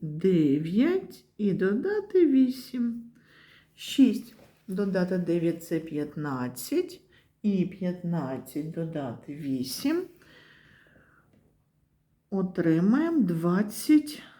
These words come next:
три сантиметри. Дециметри у нас.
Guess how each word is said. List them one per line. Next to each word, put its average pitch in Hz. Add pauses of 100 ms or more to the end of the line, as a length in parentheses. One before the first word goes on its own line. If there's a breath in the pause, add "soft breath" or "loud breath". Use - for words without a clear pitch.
(240 loud breath)
три 269
сантиметри. 175 (1600)
Дециметри 156
у 151
нас. 180